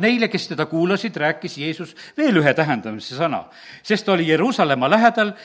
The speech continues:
ja nemad arvasid, et Jumala riik otsekohe ilmsiks saab. Eh, ta ütles siis: Üks kõrgest suust inimene reisis kaugele maale, et omandada kuningriik ja siis pöörduda tagasi. Ning ta kutsus kümme oma sulast ja andis neile kümme naela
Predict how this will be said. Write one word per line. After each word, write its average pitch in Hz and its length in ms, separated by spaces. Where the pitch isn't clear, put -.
ja 151 320
nemad 240 280
arvasid, 190 400
et 180 120
Jumala 180 260
riik 175 220
otsekohe 160 540
ilmsiks 117 400
saab. 95 240
Eh, 156 280
ta 247 180
ütles 240 320
siis: 107 340
Üks - 180
kõrgest 320 380
suust 254 220
inimene 185 420
reisis 196 340
kaugele 208 380
maale, 160 380
et 214 140
omandada 190 400
kuningriik 151 520
ja 143 60
siis 190 360
pöörduda 160 420
tagasi. 110 500
Ning 214 200
ta 180 80
kutsus 190 380
kümme 233 260
oma 123 140
sulast 202 400
ja 165 160
andis 185 360
neile 151 520
kümme 226 260
naela 156 680